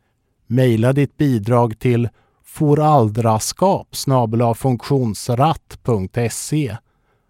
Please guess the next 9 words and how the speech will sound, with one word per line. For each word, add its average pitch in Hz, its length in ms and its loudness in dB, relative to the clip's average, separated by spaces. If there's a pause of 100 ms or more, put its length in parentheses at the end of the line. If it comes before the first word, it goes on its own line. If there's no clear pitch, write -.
(120)
anmalan 135 840 2
snabel 120 420 0
A 117 280 2
S 131 240 -2
R 120 80 -2
F 113 100 -2
Stockholm 131 520 -2
punkt 120 260 0 (120)
se 113 360 -4